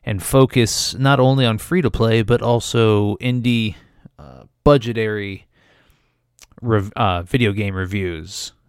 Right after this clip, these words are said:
So, uh, like we just recently last week reviewed the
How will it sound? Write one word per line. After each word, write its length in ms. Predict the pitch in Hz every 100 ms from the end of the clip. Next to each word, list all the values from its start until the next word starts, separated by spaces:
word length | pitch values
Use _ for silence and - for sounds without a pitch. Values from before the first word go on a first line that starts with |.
| -
So, 580 | - 113 101 98 95 95 _
uh, 240 | 98 90 92 -
like 460 | 110 101 98 -
we 360 | 107 101 98 95 - - _ _ _ - - _ 113
just 500 | 101 147 127 - -
recently 420 | 123 120 110 110
last 400 | 95 110 104 -
week 360 | 80 85 - _ _ _ _ _ _ _ _ _ -
reviewed 800 | 110 107 95 104 104 98 95 -
the 720 | - 95 104 101 101 95 92